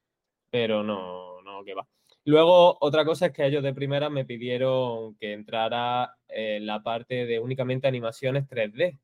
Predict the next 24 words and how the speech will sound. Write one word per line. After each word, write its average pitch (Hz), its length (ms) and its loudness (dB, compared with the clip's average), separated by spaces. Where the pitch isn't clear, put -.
Le 107 80 -8
habían 110 180 -2
gustado 127 280 -4
mucho 147 260 -4
las 107 100 -2
animaciones 113 560 -2
tres 135 180 2
D 127 80 0
que 120 80 -4
tengo 123 240 0
hechas 190 280 2
y 151 540 4
le 127 160 6
pregunté 117 360 2
si 139 120 -4
podía 113 280 0
subir 120 360 -4
vídeos 123 280 2
reales 151 420 2
y - 20 -2
me 127 120 0
dijeron 113 360 -4
que 107 140 -8
no. 104 160 -8